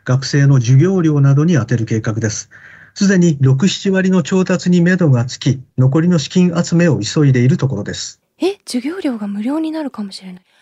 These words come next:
Speaker 2: 来年春に開校する神山丸ごと高専ですが、改めて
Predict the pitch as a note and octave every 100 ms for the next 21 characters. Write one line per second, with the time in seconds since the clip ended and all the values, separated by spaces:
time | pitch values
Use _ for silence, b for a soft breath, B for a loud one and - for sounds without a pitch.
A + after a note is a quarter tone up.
0 | b b A3+ D4+ F4 F#4 F4+ - C4 D#4+
1 | C#4 G#3+ G#3+ A3+ - B3 A#3 A#3+ A3+ -
2 | - - A#3 C4+ B3+ B3+ A3+ A#3+ C4+ C#4+
3 | C4+ C#4 C4+ B3 G#3 F#3+ - G#3+ G3+ B
4 | B B B C4 D#4 F4+ F4 - A3+ -